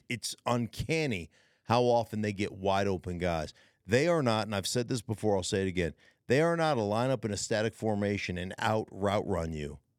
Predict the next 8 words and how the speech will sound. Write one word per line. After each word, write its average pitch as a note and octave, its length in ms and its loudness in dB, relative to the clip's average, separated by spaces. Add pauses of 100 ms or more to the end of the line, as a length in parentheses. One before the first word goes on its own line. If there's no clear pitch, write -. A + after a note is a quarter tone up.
(720)
That's B2 280 0
not C#3 200 2
what C3+ 140 2
they B2+ 120 4
do. G#2+ 480 4
And, A2+ 340 2
and A#2 200 0
frankly, A#2 680 2